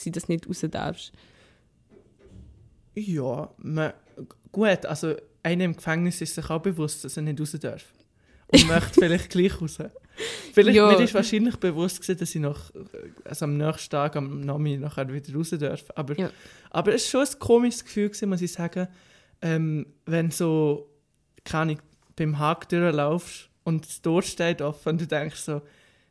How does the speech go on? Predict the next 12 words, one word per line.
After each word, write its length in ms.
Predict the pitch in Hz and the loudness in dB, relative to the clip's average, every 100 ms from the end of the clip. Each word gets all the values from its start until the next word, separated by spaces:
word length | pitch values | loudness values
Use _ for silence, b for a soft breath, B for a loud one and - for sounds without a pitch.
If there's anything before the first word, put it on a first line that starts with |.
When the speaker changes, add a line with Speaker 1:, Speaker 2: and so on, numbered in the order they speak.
| _ | _
Speaker 2:
wenn 120 | - 123 | -12 -8
ich 60 | |
jetzt 300 | 151 151 - | -8 -10 -8
dort 280 | 151 147 - | -6 -8 -8
rausgehe, 540 | 160 151 151 - 151 175 _ _ _ - | -10 -6 -8 -6 -8 -10 _ _ _ -16
komme 300 | - 143 143 | -6 -4 -4
ich 160 | 143 - | -6 -10
irgendwie 320 | 160 147 147 | -6 -6 -6
zwei 260 | - 151 156 | -4 -2 0
Tage 300 | 170 180 | 0 -2
in 80 | |
den 40 | - | -2